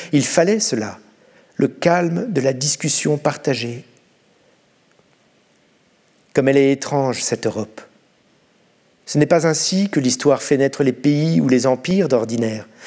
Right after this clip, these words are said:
Il y a toujours une révolution, un embrasement, une volonté populaire qui renverse tout. Là, non.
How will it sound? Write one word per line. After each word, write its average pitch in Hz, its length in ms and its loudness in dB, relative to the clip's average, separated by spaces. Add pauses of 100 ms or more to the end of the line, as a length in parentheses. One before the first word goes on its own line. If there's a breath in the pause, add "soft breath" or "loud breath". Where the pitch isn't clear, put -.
(200 loud breath)
Il 147 60 4
y 139 60 6
a 135 60 4
toujours 165 340 4
une 147 120 2
révolution, 151 640 2 (180)
un 127 140 2
embrasement, 156 760 4
une 139 140 2
volonté 156 460 4
populaire 170 460 4
qui 165 100 0
renverse 156 460 2
tout. 220 180 2 (320 loud breath)
Là, 175 400 0
non. 147 260 0